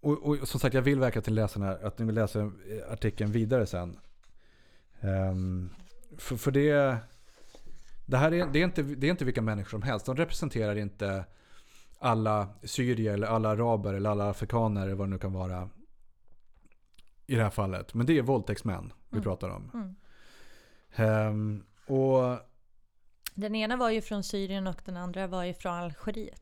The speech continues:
Speaker 1: Algeriet, just det. Så
Speaker 2: Mm.
Speaker 1: var det. Liksom, och då... Jag tycker det är intressant hur Strängnäs påverkades där.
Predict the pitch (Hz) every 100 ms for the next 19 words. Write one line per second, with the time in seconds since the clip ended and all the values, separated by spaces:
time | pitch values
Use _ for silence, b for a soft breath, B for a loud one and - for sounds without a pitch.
0 | - 143 160 127 104 127 - 95 - 104
1 | 110 95 78 - - - - - - -
2 | - - - - - - 113 113 120 123
3 | 160 170 156 - - - - - - -
4 | - - - - - - - - - -
5 | - - - - - - - 151 165 175
6 | 180 139 131 120 110 - 123 - - 170
7 | 190 170 139 113 - - - - - 135
8 | 107 98 90 98 92 - - - 98 87
9 | 78 98